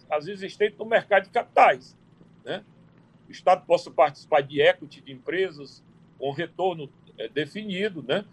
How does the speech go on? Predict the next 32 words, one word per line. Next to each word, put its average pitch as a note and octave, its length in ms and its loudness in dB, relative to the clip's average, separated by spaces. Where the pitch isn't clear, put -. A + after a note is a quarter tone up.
É, - 100 -14
tá C#3+ 200 2
aí, D#3+ 440 -2
é, - 260 -16
duas F#3+ 300 0
grandes D#3 340 -4
empresas, C#3+ 720 -2
é, - 120 -12
tem D#4 160 -2
várias, D3+ 440 8
mas C#3+ 240 -4
citar - 380 2
duas, D3+ 400 -2
né? D3+ 320 -8
Ivens D3+ 320 -6
Dias C#3+ 220 0
Branco D#3+ 340 0
e D3+ 80 6
Apvida, D3 600 0
se - 220 -8
financiando G#3+ 640 2
no G3+ 80 -2
mercado D3+ 440 4
de - 80 -20
capitais, D3 720 0
duas - 280 -8
grandes B3 300 -6
empresas B3+ 420 2
que - 160 -18
não - 180 -6
se - 120 -20
financiaram B3+ 640 4